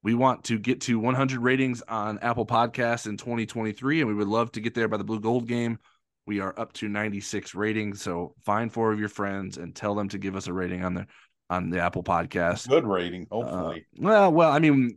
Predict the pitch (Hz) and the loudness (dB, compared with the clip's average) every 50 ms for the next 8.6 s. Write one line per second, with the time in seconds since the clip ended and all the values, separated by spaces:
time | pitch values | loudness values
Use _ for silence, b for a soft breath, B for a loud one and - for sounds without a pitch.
0 | - 135 196 233 220 190 170 165 170 - - - - 139 151 147 143 135 123 110 | -2 2 4 6 6 6 6 6 6 6 8 6 6 6 6 6 4 4 2 0
1 | - - - 139 139 147 147 123 110 101 92 - - 90 85 82 82 85 80 - | -2 0 4 6 8 8 8 6 4 0 -6 -6 -6 -6 -6 -6 -8 -10 -14 -18
2 | - - 131 147 151 160 160 160 160 151 156 180 202 185 185 165 - 170 160 147 | -14 -10 -6 -4 -2 0 0 0 0 0 0 2 2 2 2 0 -2 -2 -2 -2
3 | 139 139 139 120 127 127 127 123 123 117 127 131 139 131 135 131 123 127 123 117 | -2 -2 -2 -2 -2 -2 -2 -4 -4 -6 -4 -4 -4 -4 -4 -4 -6 -6 -6 -6
4 | 113 110 110 107 - 117 110 101 104 104 101 98 98 101 101 101 92 - 123 117 | -4 -4 -6 -6 -6 -6 -4 0 0 0 2 2 0 0 -2 -4 -4 -4 -2 -2
5 | 104 104 98 - 110 - 85 107 104 - - 101 95 92 95 - B B B B | -2 -2 -2 -2 -4 -2 -2 -4 -4 -4 -4 -4 -4 -4 -8 -14 B B B B
6 | B B B - 135 135 127 123 120 117 117 117 - _ - 127 123 120 131 131 | B B B 4 4 6 6 6 6 4 2 -2 -6 _ -10 -8 -6 0 2 4
7 | 131 120 107 104 - - - - 131 123 - 156 156 156 156 143 143 143 135 135 | 4 4 4 2 -2 -10 -14 -14 -12 -6 0 2 4 4 4 4 2 0 2 2
8 | 131 120 117 113 107 101 107 107 110 - - | 0 0 0 -2 -2 -2 -4 -6 -10 -12 -16